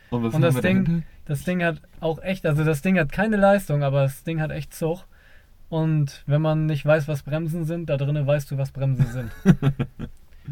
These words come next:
Speaker 2: Also, das
Speaker 1: Ja.
Speaker 2: ist einfach der Hammer. Und
Speaker 1: Ja,
Speaker 2: das
Speaker 1: das
Speaker 2: Ding
Speaker 1: ist
Speaker 2: hat
Speaker 1: ein geiles
Speaker 2: nichts
Speaker 1: Auto.
Speaker 2: gelaufen.
Speaker 1: Ja.
Speaker 2: Wo ist er mittlerweile? Bei fünfunddreißigtausend
Speaker 1: Ich
Speaker 2: Kilometer
Speaker 1: weiß es
Speaker 2: vielleicht?
Speaker 1: nicht, aber das ist, ist ein mega geiles Auto. Ich
Speaker 2: Ich
Speaker 1: liebe
Speaker 2: hab ihn
Speaker 1: das Ding.
Speaker 2: damals kurz fahren dürfen, da hat
Speaker 1: Ja.
Speaker 2: er gerade so um die dreißig
Speaker 1: Ja.
Speaker 2: gehabt.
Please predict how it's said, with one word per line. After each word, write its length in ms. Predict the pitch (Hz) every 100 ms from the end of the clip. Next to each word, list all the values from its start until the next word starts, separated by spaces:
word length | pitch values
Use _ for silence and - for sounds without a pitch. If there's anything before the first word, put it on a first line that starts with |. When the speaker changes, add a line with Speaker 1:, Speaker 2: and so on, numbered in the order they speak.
| 147 -
Speaker 2:
Also, 380 | 135 131 123 120
das 160 | 131
Speaker 1:
Ja. 160 | 98 90
Speaker 2:
ist 260 | 80 - -
einfach 220 | 143 131
der 120 | 135
Hammer. 140 | 131 175
Und 40 |
Speaker 1:
Ja, 60 | 180
Speaker 2:
das 100 | 180
Speaker 1:
das 60 |
Speaker 2:
Ding 100 | 156
Speaker 1:
ist 60 | 147
Speaker 2:
hat 60 | 135
Speaker 1:
ein 60 |
geiles 140 | 151 160
Speaker 2:
nichts 160 | -
Speaker 1:
Auto. 200 | 160 170
Speaker 2:
gelaufen. 580 | 170 139 143 143 135 117 - - - -
Speaker 1:
Ja. 280 | 92 92 - -
Speaker 2:
Wo 100 | 147
ist 80 | 160
er 80 | 151
mittlerweile? 480 | 135 131 123 127 127
Bei 100 | 127
fünfunddreißigtausend 960 | 151 147 139 143 156 170 147 151 156
Speaker 1:
Ich 60 | 156
Speaker 2:
Kilometer 400 | 151 147 147 160
Speaker 1:
weiß 60 | 160
es 80 | 175
Speaker 2:
vielleicht? 200 | 165 82 -
Speaker 1:
nicht, 80 | -
aber 180 | 85 82
das 160 | 85
ist, 80 | 87
ist 200 | - 90
ein 140 | 95 92
mega 220 | 92 85
geiles 280 | 85 85 -
Auto. 160 | 87
Ich 60 | -
Speaker 2:
Ich 40 | - 185
Speaker 1:
liebe 60 |
Speaker 2:
hab 60 | 190
ihn 120 | 196
Speaker 1:
das 80 | 196
Ding. 80 | 196
Speaker 2:
damals 460 | 196 165 - - -
kurz 300 | - 190 175
fahren 340 | - 180 185 190
dürfen, 320 | 190 160 180
da 120 | 170
hat 80 | 170
Speaker 1:
Ja. 60 | 170 165
Speaker 2:
er 60 |
gerade 320 | 156 160 160
so 120 | 151 160
um 80 |
die 100 | 156
dreißig 460 | 143 143 135 135 131
Speaker 1:
Ja. 60 | -
Speaker 2:
gehabt. 360 | 101 95 135